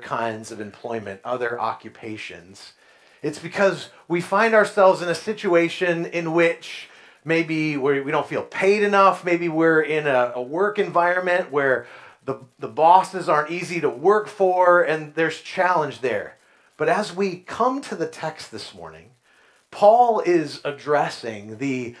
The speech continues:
Ephesians, and he's been addressing the Ephesians to say, the gospel actually transforms how authority is carried out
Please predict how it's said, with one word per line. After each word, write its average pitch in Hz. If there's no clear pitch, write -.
Ephesians, 127
and 147
he's 160
been 233
addressing 160
the 143
Ephesians 147
to -
say, 139
the 165
gospel 202
actually 170
transforms 185
how 180
authority 208
is 170
carried 165
out 117